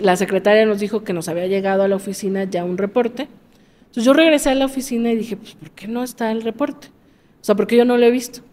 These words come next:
No, yo regresé a la oficina como a las cinco de la tarde, no había, se habían ido, se habían salido a comer varios de la oficina.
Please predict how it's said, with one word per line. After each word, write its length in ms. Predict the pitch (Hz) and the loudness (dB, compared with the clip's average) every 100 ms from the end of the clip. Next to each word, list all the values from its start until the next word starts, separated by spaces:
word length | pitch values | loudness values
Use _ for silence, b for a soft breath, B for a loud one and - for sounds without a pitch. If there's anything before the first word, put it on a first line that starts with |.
| _ b b b - | _ b b b 2
No, 440 | 240 269 269 254 | 6 8 6 4
yo 60 | 247 | 2
regresé 460 | 269 269 277 254 | 2 0 2 2
a 40 | 254 | 4
la 100 | 240 | 0
oficina 460 | 226 233 240 240 | -2 -6 -4 -4
como 260 | 233 208 190 | -6 -4 -4
a 40 | |
las 240 | 180 175 170 | -4 -4 -2
cinco 540 | - - 226 226 240 | -2 0 0 0 0
de 80 | 220 | 2
la 140 | 196 | 0
tarde, 520 | 208 214 208 180 196 - b b b _ - | 0 -2 -2 -4 -8 -12 b b b _ -4
no 300 | 196 208 220 | 2 4 6
había, 1300 | 226 220 214 214 208 208 202 190 175 165 165 160 - - - - - - - - - - | 4 4 4 4 4 2 0 -2 -4 -6 -8 -12 -14 -20 -20 -20 -20 -20 -20 -20 -20 -6
se 100 | 208 | 2
habían 220 | 196 202 | 4 6
ido, 120 | 220 | 6
se 80 | 220 | 4
habían 420 | 196 185 190 190 | 0 0 0 -2
salido 220 | 202 208 208 | 0 2 2
a 60 | |
comer 300 | 208 190 185 | 0 -4 -2
varios 240 | 190 190 190 | 0 -2 -2
de 80 | 185 | -2
la 80 | 185 | -4
oficina. 520 | 196 185 208 185 | -6 -6 -4 -4